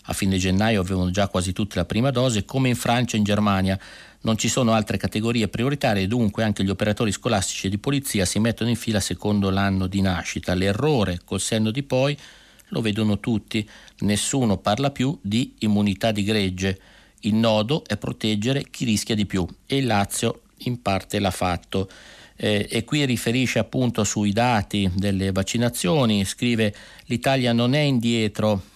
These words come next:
eh, nelle vaccinazioni in generale quanto sugli anziani. Gli over ottanta, che hanno circa una probabilità su dieci di morire se contraggono il virus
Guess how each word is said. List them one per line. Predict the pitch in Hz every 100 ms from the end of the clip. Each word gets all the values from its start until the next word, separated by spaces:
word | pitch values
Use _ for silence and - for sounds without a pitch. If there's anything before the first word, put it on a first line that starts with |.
| - -
eh, | - 101 95 95 92
nelle | 95 107 104
vaccinazioni | 101 - 107 101 117 113
in |
generale | 110 127 147 175 156
quanto | - 123 139 151
sugli | - 113 135
anziani. | 131 98 87 95 127 - - - -
Gli | -
over | 120 123
ottanta, | 135 - 143 156 160 156
che | 139
hanno | 110 -
circa | - 139 131 -
una | 110
probabilità | 92 101 104 104 98 110
su | -
dieci | 104 120 -
di | 101
morire | 101 107 123 107 92
se | -
contraggono | - 95 - 110 101 104
il | 107
virus | 127 123 139 139